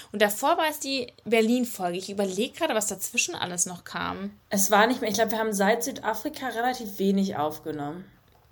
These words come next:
Speaker 1: Ja,
Speaker 2: Eigentlich gar
Speaker 1: ne?
Speaker 2: nichts. Also wir haben, ich glaub, hier noch zwei Folgen oder so.
Speaker 1: Das ist echt krass. Zwischen-, ah, zwischenzeitlich warst du noch in, ähm, oh, es ist wirklich viel passiert. Jetzt fällt's mir ein. Du warst in Dänemark mit einem Van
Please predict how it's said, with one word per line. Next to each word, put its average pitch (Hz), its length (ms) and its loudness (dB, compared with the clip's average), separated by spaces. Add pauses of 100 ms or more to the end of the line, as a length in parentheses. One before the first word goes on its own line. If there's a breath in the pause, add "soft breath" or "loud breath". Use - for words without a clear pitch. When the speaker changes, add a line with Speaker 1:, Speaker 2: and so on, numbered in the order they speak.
(260)
Speaker 1:
Ja, 175 80 0
Speaker 2:
Eigentlich - 320 0
gar 214 240 2
Speaker 1:
ne? 320 100 0
Speaker 2:
nichts. - 180 -8
Also 202 120 0
wir 202 100 4
haben, 254 180 4
ich 220 100 0
glaub, 226 180 2
hier 285 320 0 (200)
noch 208 220 -4
zwei 202 320 0
Folgen 190 400 -2
oder 151 220 -4
so. 165 280 -10 (280 loud breath)
Speaker 1:
Das 226 140 -2
ist 220 100 0
echt 208 200 -6
krass. 214 200 -4 (360 loud breath)
Zwischen-, - 360 4
ah, 311 200 0
zwischenzeitlich 285 800 2
warst 247 240 0
du 247 60 0
noch 240 160 -2
in, 202 360 -6
ähm, 185 840 -6 (200)
oh, 226 140 8
es 185 100 2
ist 185 220 0
wirklich 190 260 -2
viel 196 80 -4
passiert. 175 300 -4
Jetzt 190 160 0
fällt's 180 160 -2
mir 165 80 0
ein. 175 100 -2 (320 loud breath)
Du 214 160 4
warst 214 320 10
in 180 500 0
Dänemark 185 800 4
mit 190 240 0
einem 180 540 -2
Van 180 380 0